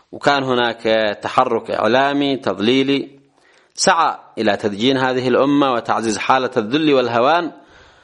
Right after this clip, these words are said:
والاستسلام والخضوع. الجهود الكبيرة التي تبذل بكل الوسائل وكل الأساليب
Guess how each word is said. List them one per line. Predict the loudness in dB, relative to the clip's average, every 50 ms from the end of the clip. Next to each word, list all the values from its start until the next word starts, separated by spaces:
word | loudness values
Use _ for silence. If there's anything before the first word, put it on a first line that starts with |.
| _ _ _
والاستسلام | 0 0 2 0 0 0 -2 -2 0 2 2 2 2 0 -2
والخضوع. | -2 -2 -2 -4 -2 0 0 0 0 0 -2 -8 -16 -20 _ _ _ _ _ _ -20 -20 -20 _ _ -4
الجهود | -2 0 2 2 2 2 2 0
الكبيرة | 0 0 -2 0 0 2 2 2
التي | 0 0 0 0 -2
تبذل | 0 0 -2 -2 2 2 0 0 0
بكل | -2 -2 0 0 0 2
الوسائل | 2 2 0 0 0 0 0 0 0 -2 -4
وكل | -4 -2 0 0 0
الأساليب | 0 0 -2 -2 0 0 0 0 0 0 0 -2 -4 -8 -16